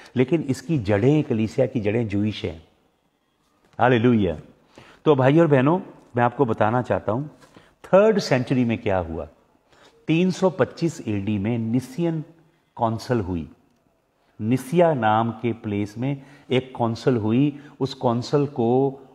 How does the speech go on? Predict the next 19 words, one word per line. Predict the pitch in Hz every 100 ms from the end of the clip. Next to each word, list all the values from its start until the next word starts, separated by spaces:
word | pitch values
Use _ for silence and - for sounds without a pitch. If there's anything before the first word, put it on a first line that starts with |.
| -
ऑर्गेनाइज | 120 123 139 127 117 -
किया | 107 104 117
कॉन्स्टेंटाइन | - 113 110 - 117 110 104 92 90
ने। | 87
कॉन्स्टेंटाइन | 85 135 151 180 175 156 147
कौन | 139 117 117
है? | 120 156 - - - - 107
रोमन | 98 123 143 131
एम्परर | 110 113 107 82
है, | 76 - _ _ _ _ _ _ _ _ _ _ _ _ _ _ _ -
जिसने | 98 143 175 175
एक | 139
दर्शन | 120 110 156 143
देखा | 113 -
था | 123 139
जब | 127
लड़ाई | 110 95 92 107
लगी | 95 82 90
थी, | - 90